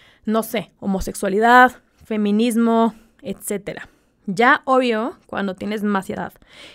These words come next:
y no tienes ganas de andar jugando al noviecito de mano sudada, o realmente, pues, es válido que no tengas ganas de perder el tiempo, por más intenso que pienses que voy a sonar, hay preguntas que te van a ahorrar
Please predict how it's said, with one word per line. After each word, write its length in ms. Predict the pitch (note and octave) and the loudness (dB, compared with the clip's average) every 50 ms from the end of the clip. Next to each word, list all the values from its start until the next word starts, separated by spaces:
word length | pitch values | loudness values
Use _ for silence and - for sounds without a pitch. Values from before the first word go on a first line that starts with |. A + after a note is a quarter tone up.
| - | -10
y 100 | - G#3+ | -4 0
no 160 | G#3 G#3+ G#3+ | 0 0 0
tienes 420 | G#3 G#3+ A3+ A3+ A3 A3 A3 G#3 F#3+ | 0 -2 -4 -2 -2 -2 -2 -4 -4
ganas 360 | F#3 G#3 G#3 G#3 G#3 G#3+ G3+ | -2 -2 -2 0 0 -2 -2
de 60 | G3 | -2
andar 280 | G3 F#3+ F#3+ F#3+ F#3+ F#3 | -4 -2 0 0 -2 -2
jugando 680 | - - A3 G3+ F#3 G3 G3 G3 G3 G3 F#3+ F#3+ G3 G3 | -2 -4 -4 -4 -2 -2 -2 -2 -4 -4 -4 -4 -2 -2
al 180 | F#3+ F#3+ G3 | -4 -4 -4
noviecito 600 | G3 F#3+ F3+ G3 G3+ G3 - G3+ F#3 - - G3 | -4 -4 -4 -4 -6 -6 -6 -10 -10 -8 -6 -4
de 100 | F#3+ F#3 | -4 -4
mano 260 | F#3 F#3 F3+ F3+ F3+ F#3 | -4 -4 -4 -4 -6 -6
sudada, 500 | - G3+ F#3+ F3 F#3 F#3 F#3 F#3 F#3 - - - - - _ - | -6 -8 -8 -6 -6 -6 -6 -8 -10 -12 -16 -20 -20 -20 _ -4
o 220 | - G#3 G#3 G#3 | 0 2 2 2
realmente, 540 | G#3 A3+ A#3 A#3+ C4 C4 C#4 C4+ B3+ - D4 | 4 4 4 4 4 4 2 0 -2 -4 -4
pues, 280 | C#4+ - C#4 B3 - | -2 -2 -2 -2 -2
es 160 | A3+ A#3+ A3 F3 | -2 -4 -4 -4
válido 400 | G#3+ G#3+ G#3+ G#3+ F#3 F#3+ F3+ - | -4 -4 -4 -4 -4 -4 -6 -4
que 80 | G3 | -4
no 180 | G3 G#3 G#3 G#3 | -2 -2 -2 -2
tengas 400 | - A3+ A3+ A#3 A#3 A#3 A3 G#3 | -2 -2 -2 0 0 -2 -2 -2
ganas 500 | G#3 G#3 G#3+ G#3+ G#3+ A3 G#3+ A3+ A3+ G3+ | -2 0 0 0 0 0 0 -2 -2 -4
de 120 | G#3+ G3+ | -6 -8
perder 340 | G3+ - G3 F3+ F3+ F#3+ F#3+ | -6 -4 -4 -2 -2 -2 -2
el 140 | G3 G#3 F#3+ | -2 -4 -4
tiempo, 420 | G#3 A#3 G#3+ G#3+ G3 F#3+ G3 C#4 - _ _ _ _ _ | -2 -2 -2 -2 -2 -4 -6 -6 -6 _ _ _ _ _
por 160 | - G3 F#3+ | -10 -8 -6
más 260 | G3 G3+ G#3 G#3 G#3 - | -4 -2 -2 -2 -2 -4
intenso 460 | C4+ C4 C4 - B3+ A#3+ A3 A3 G#3+ | -4 -4 -2 -2 -2 -2 -2 -2 -4
que 120 | G#3 G#3+ | -4 -6
pienses 360 | G#3 - G3+ F#3+ F#3 A3+ A3 | -6 -4 -4 -4 -4 -6 -6
que 100 | - - | -8 -10
voy 160 | F#3+ F#3+ F#3+ G3 | -10 -8 -8 -8
a 60 | G3+ | -6
sonar, 440 | - A#3+ A#3 A#3+ G#3 F#3+ - - _ _ _ _ _ _ _ _ _ _ _ _ - | -4 -2 -2 0 -2 -2 -6 -10 _ _ _ _ _ _ _ _ _ _ _ _ -4
hay 180 | - G#3 G#3+ | -2 -2 0
preguntas 680 | G#3 - A#3 A#3+ B3+ B3 A#3+ A3+ A3 A3+ A3+ A3+ A3+ - | 0 2 2 2 4 4 2 0 0 -2 -4 -4 -4 -6
que 140 | - A#3 G#3 | -6 -6 -4
te 120 | - G3+ | -4 -2
van 160 | F#3+ F#3+ G3 | -2 -2 -2
a 40 | G3+ | -2
ahorrar 400 | G#3+ G#3+ G#3+ G#3+ G#3 A3 A#3 - | -4 -2 0 0 0 0 -2 -6